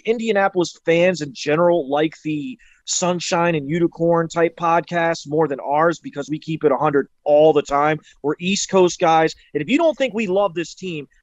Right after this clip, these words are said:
listen to this podcast, how passionate we are. We care so much. And one thing I've always loved about us is we always tell the truth. It's never personal.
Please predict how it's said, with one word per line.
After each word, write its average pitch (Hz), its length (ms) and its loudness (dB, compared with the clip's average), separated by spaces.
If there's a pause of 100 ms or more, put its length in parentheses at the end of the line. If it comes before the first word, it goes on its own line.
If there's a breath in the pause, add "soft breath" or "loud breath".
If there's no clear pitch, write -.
listen 226 440 -4
to 240 60 2
this 196 180 2
podcast, 147 680 -2
how 165 140 0
passionate 165 560 -2
we 135 140 -6
are. 113 100 -6
We 262 180 2
care 202 420 4 (160 soft breath)
so 208 520 4
much. 156 460 -12 (320)
And 165 420 -4 (720)
one 226 260 2
thing 269 160 -4
I've 220 220 -2
always 190 420 0
loved 175 200 0
about 170 220 0
us 165 400 -4 (260)
is 143 220 -12 (140)
we 180 560 -4
always 160 680 4
tell 156 260 0
the 147 100 -4
truth. 131 480 -14 (140)
It's 143 180 -4
never 185 400 4
personal. 226 720 2